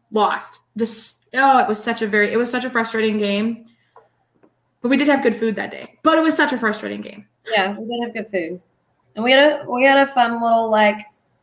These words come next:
Speaker 2: trip 'cause we took our friend Joey, who, uh, Joey and I were in grad school together at S F A, and then we taught together at S F A Tampa. Sorry, my cats are, like, killing each other.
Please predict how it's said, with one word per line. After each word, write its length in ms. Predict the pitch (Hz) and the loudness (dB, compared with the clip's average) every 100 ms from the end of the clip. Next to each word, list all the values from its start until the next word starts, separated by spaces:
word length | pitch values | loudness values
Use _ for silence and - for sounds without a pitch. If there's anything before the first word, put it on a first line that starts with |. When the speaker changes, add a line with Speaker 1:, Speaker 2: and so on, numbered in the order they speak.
| _ _ _ _ _ _ _ | _ _ _ _ _ _ _
Speaker 2:
trip 640 | - 247 226 202 196 - - | -10 2 6 6 4 0 -10
'cause 180 | 196 | -8
we 80 | 208 | -8
took 280 | 208 220 214 - - - 214 | -6 -8 -8 -12 -14 -8 -6
our 100 | 226 233 | -6 -4
friend 340 | 254 262 247 | 0 0 2
Joey, 600 | 226 226 220 220 214 220 | 6 6 6 4 4 2
who, 280 | 233 220 214 | 0 -6 -2
uh, 500 | - 196 185 185 185 - _ 190 | 2 4 4 2 0 -6 _ -12
Joey 300 | 214 240 240 | -2 0 0
and 120 | 220 | 2
I 180 | 202 202 | 4 4
were 140 | 196 202 | 4 2
in 80 | |
grad 200 | 190 185 | 2 2
school 140 | 185 190 | 2 0
together 280 | 185 175 160 | 2 0 0
at 120 | 180 | -2
S 60 | |
F 80 | - | -4
A, 140 | 175 175 | -2 -2
and 60 | |
then 60 | 175 | -4
we 80 | 175 | -6
taught 320 | 185 175 - | -4 -4 -4
together 280 | 185 180 175 | -6 -6 -6
at 60 | 175 | -8
S 100 | 180 | -10
F 60 | |
A 60 | 180 | -12
Tampa. 280 | 190 185 - - - - - | -10 -12 -12 -20 -16 -16 -16
Sorry, 460 | - 285 262 220 226 | -4 2 6 6 4
my 120 | 226 | 2
cats 280 | 233 226 233 | 2 2 2
are, 80 | 226 | 2
like, 160 | 214 | 2
killing 220 | 214 202 | 0 -2
each 140 | 190 196 | -2 -2
other. 220 | 185 | -2